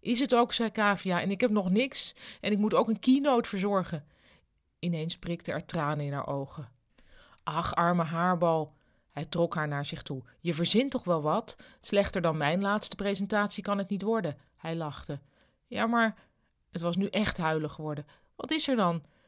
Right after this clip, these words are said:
"Je was zo lang weg," snikte Kavya. "Moet je niet toch gewoon gezellig meedoen met het goulashproject?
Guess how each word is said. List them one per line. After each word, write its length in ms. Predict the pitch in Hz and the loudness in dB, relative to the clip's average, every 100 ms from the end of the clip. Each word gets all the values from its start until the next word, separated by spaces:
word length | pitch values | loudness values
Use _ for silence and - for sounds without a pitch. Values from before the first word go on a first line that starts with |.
| _ | _
"Je 120 | - 269 | -8 0
was 200 | 262 254 | 0 4
zo 180 | 269 | 6
lang 260 | 240 247 240 | 8 6 8
weg," 380 | 247 277 - - | 6 6 2 -6
snikte 380 | - 233 - 196 | -2 -2 -2 -4
Kavya. 640 | 185 165 - 165 147 147 _ _ _ _ _ | -2 -2 -2 -4 -6 -10 _ _ _ _ _
"Moet 200 | 185 190 | -4 -2
je 60 | 208 | 0
niet 240 | 196 - | -2 -2
toch 200 | 302 311 | -2 -2
gewoon 320 | - 226 220 | 0 2 0
gezellig 380 | 214 202 196 190 | 0 0 0 0
meedoen 340 | 180 190 185 175 | 0 0 0 0
met 140 | 175 | 0
het 100 | 180 | -2
goulashproject? 1000 | 143 262 214 156 - 160 143 233 - - | 0 2 2 0 -4 -4 -4 -6 -10 -20